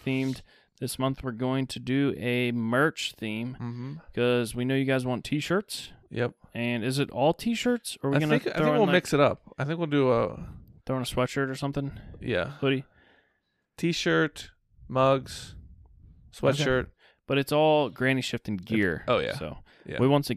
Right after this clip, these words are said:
Speaker 1: we wanna get some gear out there.
Speaker 2: Yeah, we want you guys to wear our awesome stuff.
Speaker 1: Yeah. And if you don't wanna wait, you can just go buy it.
Speaker 2: Yeah.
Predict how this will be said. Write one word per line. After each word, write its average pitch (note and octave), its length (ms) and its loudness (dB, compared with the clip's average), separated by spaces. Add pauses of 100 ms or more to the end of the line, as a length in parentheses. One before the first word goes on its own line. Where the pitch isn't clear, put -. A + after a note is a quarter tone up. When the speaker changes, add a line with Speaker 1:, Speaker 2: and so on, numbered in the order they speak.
(120)
Speaker 1:
we D3 160 -2
wanna D#3 160 2
get C#3+ 100 0
some A#2 160 -4
gear A#2 320 0
out F#2 220 -4
there. - 240 -14
Speaker 2:
Yeah, A#2+ 220 4
we B2 120 -2
want C3+ 140 -2
you E3+ 80 -6
guys A#2 180 0
to - 80 -10
wear - 180 -4
our - 100 -6
awesome - 280 -10
stuff. - 440 -16
Speaker 1:
Yeah. - 160 -12 (520)
And B2+ 100 -6
if B2+ 60 -6
you D3 80 -2
don't E3 80 2
wanna D#3+ 140 2
wait, C#3 180 6
you A2+ 60 -4
can B2+ 100 -4
just B2+ 180 -8
go A#2+ 100 0
buy G2 320 0
it. - 80 -12 (380)
Speaker 2:
Yeah. D#3 200 0